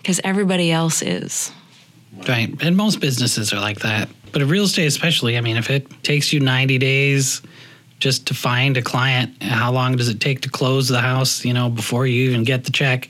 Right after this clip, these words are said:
Speaker 2: It's five, six months out from
Speaker 1: Right.
Speaker 2: starting. That's if you're doing a good job and,
Speaker 1: Right.
Speaker 2: and you kind of get the ball rolling and you get
Speaker 1: You
Speaker 2: lucky,
Speaker 1: might
Speaker 2: right?
Speaker 1: rock it. You
Speaker 2: Right.
Speaker 1: might
Speaker 2: Sure
Speaker 1: sell
Speaker 2: you might.
Speaker 1: fifteen houses. Awesome.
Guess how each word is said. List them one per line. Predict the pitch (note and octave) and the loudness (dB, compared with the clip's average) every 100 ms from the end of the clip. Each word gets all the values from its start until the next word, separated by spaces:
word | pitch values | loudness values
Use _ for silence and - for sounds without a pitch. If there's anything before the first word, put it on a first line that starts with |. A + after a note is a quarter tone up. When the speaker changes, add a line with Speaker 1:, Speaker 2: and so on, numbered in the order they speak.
| - | -6
Speaker 2:
It's | C#3 C#3 - - - - - - | -2 -2 -2 -6 -8 -18 -20 -20
five, | - G#2 B2+ | -8 -4 -4
six | - B2 - | -2 -2 -2
months | B2+ A#2+ | 0 0
out | A#2 G2+ - - | -2 -2 -4 -8
from | A#2 | -2
Speaker 1:
Right. | - | 0
Speaker 2:
starting. | - A2+ A2+ A2+ A2 - - - | 0 0 0 -2 -6 -10 -20 -6
That's | B2+ C3 D#3 | -2 0 0
if | C#3 | 0
you're | G#2+ | 0
doing | B2+ A2+ | 0 0
a | G2+ | -2
good | G#2 | -2
job | G#2 A2 G#2+ G2+ | -2 0 0 -2
and, | - F#2 F#2 G2 | -4 -4 -2 -2
Speaker 1:
Right. | - | -2
Speaker 2:
and | G2+ | -4
you | G#2+ | -4
kind | G#2 G#2 | -4 -2
of | G2 G2 - - - - - - - | -2 -6 -14 -20 -20 -20 -20 -20 -8
get | - C#3 | -4 -2
the | |
ball | B2+ F3 F3 | 0 2 2
rolling | D#3 E3+ F#3+ | 4 4 4
and | D3+ | 4
you | D3 | 2
get | |
Speaker 1:
You | C#3 | 2
Speaker 2:
lucky, | - | 0
Speaker 1:
might | F4 C#4+ | 0 0
Speaker 2:
right? | G#3+ G#3 | -2 0
Speaker 1:
rock | C4 - | -2 -2
it. | D3+ - - - - | -4 -8 -14 -12 -2
You | A#3+ | 0
Speaker 2:
Right. | |
Speaker 1:
might | C4+ C4 | 2 0
Speaker 2:
Sure | - C4+ | 0 0
Speaker 1:
sell | C#4 | 2
Speaker 2:
you | D3 | 2
might. | |
Speaker 1:
fifteen | F3+ F#3+ B3 B3 | 0 0 0 2
houses. | A#3 G#3+ B3 - D3 C3 C#3 - - - | 2 0 -2 -2 -2 -2 -4 -6 -12 -4
Awesome. | D#3 D#3 - E3+ A#3+ C4 | -2 0 0 0 0 -2